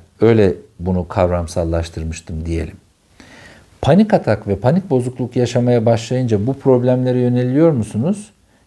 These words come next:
Bilakis tam tersi, panik atağa ve panik bozukluğa daha çok yeniliyorsunuz ve bu sorunlardan daha da gittikçe uzaklaşıyorsunuz.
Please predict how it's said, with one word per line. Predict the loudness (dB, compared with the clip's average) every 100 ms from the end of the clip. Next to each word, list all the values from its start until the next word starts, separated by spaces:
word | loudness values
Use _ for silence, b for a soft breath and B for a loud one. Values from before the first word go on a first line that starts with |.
| -2
Bilakis | 4 4 4 2 2 0 -2
tam | 0 2
tersi, | 2 2 2 0 -2 -2 b b b b b b _ _ _ _ -2
panik | 2 4 4
atağa | 4 4 4
ve | 2
panik | -2 2 2 4
bozukluğa | 2 2 2 2 4
daha | 2
çok | 0 -4 -4
yeniliyorsunuz | -4 -4 -2 -2 -4 -4 -6 -2
ve | -2
bu | 0
sorunlardan | 2 2 4 4 4 2 0
daha | 0 -2 -2
da |
gittikçe | -4 -8 -10 -10 -4
uzaklaşıyorsunuz. | -4 -4 -6 -6 -8 -8 -10 -10 -12